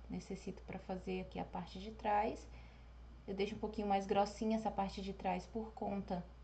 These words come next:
né, do, da cabeça do, do molde, você deixar um pouquinho achatada atrás, então você dá o volume com o cabelo. Aqui, ó, eu fui, cortei com a carretilha as pontinhas,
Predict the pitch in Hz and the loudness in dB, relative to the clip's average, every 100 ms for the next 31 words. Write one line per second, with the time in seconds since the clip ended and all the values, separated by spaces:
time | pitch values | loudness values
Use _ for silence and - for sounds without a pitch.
0 | - 185 180 196 196 190 190 185 175 175 | -8 -2 0 0 0 0 0 0 -2 -4
1 | 175 - - - - - - - - - | -6 -12 -14 -14 -14 -14 -14 -14 -14 -14
2 | - 208 190 196 190 185 196 190 202 190 | -10 2 6 6 6 4 4 2 2 2
3 | 190 190 180 175 180 175 180 185 175 175 | 2 4 4 4 0 0 0 0 2 0
4 | - 180 175 175 - 185 180 170 180 175 | 4 4 4 0 -2 0 0 0 0 2
5 | 170 180 208 202 220 226 220 208 220 233 | 2 0 2 2 4 2 0 -2 0 0
6 | 226 214 214 220 226 220 220 - 214 220 | 4 6 6 6 4 6 4 4 0 2
7 | 262 247 175 - - - - - - 196 | 4 4 2 0 -8 -14 -14 -6 -4 -2
8 | - 262 208 190 190 - 220 - 220 - | 0 4 4 4 0 -2 -2 2 2 2
9 | 220 233 262 - 208 196 190 190 185 240 | 2 4 2 4 2 4 2 2 2 2
10 | 233 202 - - - - - - 196 202 | 4 2 0 -10 -14 -16 -16 -6 -4 -4
11 | - 247 277 - 240 220 196 | 4 4 4 4 4 6 2